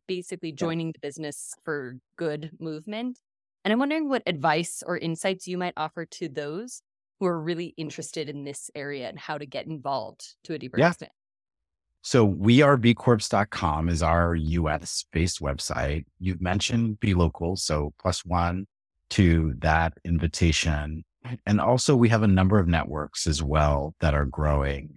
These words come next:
Speaker 2: in both industry-based networks, but also collective action-based communities and, oh, and identity-based communities. So we have a group called We the Change, which is focused on gender equity, which is our women's led B Corp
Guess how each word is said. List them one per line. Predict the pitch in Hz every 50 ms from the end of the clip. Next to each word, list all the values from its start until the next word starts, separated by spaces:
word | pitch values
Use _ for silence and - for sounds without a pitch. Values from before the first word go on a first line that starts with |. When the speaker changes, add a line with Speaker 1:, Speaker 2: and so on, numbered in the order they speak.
| -
Speaker 2:
in | - 90 87 80 80 76 76 76 76 73 _ _ _ -
both | - 85 85 85 80 - - - _ _ _ _ _ _ _ _ _ -
industry-based | 135 131 135 - - 143 123 107 117 113 107 - -
networks, | 110 87 - - 101 101 101 95 98 - -
but | - 87 82
also | 82 82 82 - - 85 78 78 76 73 - -
collective | - 87 85 - - 73
action-based | 82 95 95 - - 113 101 92 92 92 90 92 - _ _ _ - 95 90 85 - -
communities | - 92 80 82 82 80 80 76 82 80 80 78 78 76 - - _ _ _ _ _ _ _ _ _ -
and, | - 85 80 78 80 78 78 78 76 76 73 73 76 71 - -
oh, | - 101 98
and | 92 90 87
identity-based | 85 90 85 123 107 92 71 76 69 69 69 69 - -
communities. | - - 78 71 69 67 65 69 67 -
So | - - 76
we | 76 80
have | 78 85 80 78 76 73 71 80 - - -
a | - -
group | 82 - - 90 95 92 85 - -
called | - 90 76 69 71
We | 80 78
the | 71 73
Change, | - - - 113 107 104 98 98 101 98 - -
which | 82 76 69 - 80
is | 76 71 -
focused | - - 76 - - - -
on | 80 76 73 69
gender | - 71 71 71 - 67 -
equity, | - - - - - 90 82 87 85 82 80
which | 78 76 -
is | - -
our | 64
women's | 69 71 85 90 85 90 87 87 85 85 85 - -
led | 80 80 80 80 80 80 78 -
B | - 80 80
Corp | - - - 85 78 71